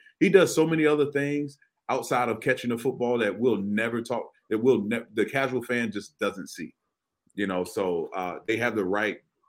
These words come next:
guys in that, in that building. Hopefully these guys can understand, you know what, the past is the past.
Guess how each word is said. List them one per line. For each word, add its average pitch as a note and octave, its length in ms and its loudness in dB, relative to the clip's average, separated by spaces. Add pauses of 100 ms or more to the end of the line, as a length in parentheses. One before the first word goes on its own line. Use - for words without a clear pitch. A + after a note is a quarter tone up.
(280)
guys F#2 380 -2
in F2 100 -10
that, E2+ 260 -6
in E2 100 -10
that F2+ 220 -8
building. F2+ 300 -2
Hopefully F#2+ 480 -4 (380)
these F#2+ 220 -2
guys F#2+ 320 -2
can F2+ 140 -6
understand, F2+ 540 -4
you E2+ 60 -4
know F#2+ 100 -2
what, G#2 220 -2
the - 80 -8
past G#2+ 360 -4
is B2 80 -6
the C3+ 80 0
past. F2 500 -4